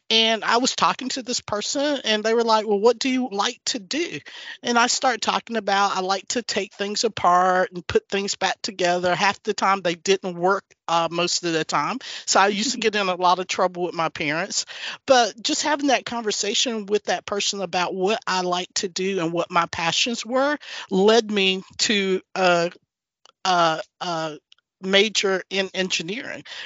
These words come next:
Speaker 1: which I never knew what engineering was. I didn't know what an engineer did. The only thing I knew was I liked chemistry and I liked taking things apart.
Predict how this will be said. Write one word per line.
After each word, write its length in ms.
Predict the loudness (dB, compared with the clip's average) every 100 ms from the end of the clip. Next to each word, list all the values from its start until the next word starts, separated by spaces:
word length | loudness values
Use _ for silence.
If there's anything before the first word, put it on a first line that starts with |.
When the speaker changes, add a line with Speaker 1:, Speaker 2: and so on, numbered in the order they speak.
| -4
Speaker 1:
which 300 | -2 0 -2 _ _ 0
I 100 | 2
never 340 | 4 2 0
knew 220 | -2 -4
what 240 | 0 -2 -2
engineering 560 | -6 -6 -6 -6 -4 0
was. 440 | 4 6 4 2
I 80 | 0
didn't 240 | 0 -4 -4
know 100 | -2
what 200 | -2 -4
an 60 | -8
engineer 540 | -6 -6 -6 -6 -6
did. 600 | -6 -4 0 2 0 -2 -10 -16 -2
The 100 | 2
only 160 | 2 2
thing 200 | 0 0
I 140 | 0
knew 400 | 0 0 0 2
was 220 | 2 4 4
I 100 | 2
liked 320 | 2 0 -2
chemistry 720 | -4 -2 -2 -4 -4 -4 -4
and 140 | -4 -2
I 80 |
liked 280 | 0 -2 -2
taking 280 | -4 -4 -6
things 300 | -8 -8 -10
apart. 280 | -10 -12